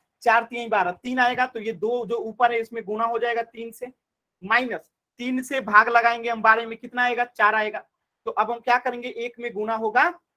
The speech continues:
चार से। अब देखिए तीन में दो से गुणा होगा तो सिक्स, माइनस चार में एक से गुणा होगा तो आएगा चार। अब बट्टे में कितना है, ट्वेल्व। अब देखिए छह में से चार गया, आएगा दो, अब बट्टे में कितना है, बारह।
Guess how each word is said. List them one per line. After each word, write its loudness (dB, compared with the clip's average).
चार -4
से। -20
अब -2
देखिए -8
तीन -6
में -4
दो -4
से -12
गुणा -2
होगा 0
तो -8
सिक्स, -12
माइनस -4
चार 2
में -8
एक -10
से -14
गुणा -4
होगा -2
तो -6
आएगा -2
चार। -4
अब -6
बट्टे -6
में -6
कितना -6
है, 0
ट्वेल्व। -8
अब -2
देखिए -10
छह -6
में -4
से -14
चार 2
गया, 0
आएगा 0
दो, -6
अब -6
बट्टे -8
में -10
कितना -8
है, -4
बारह। -2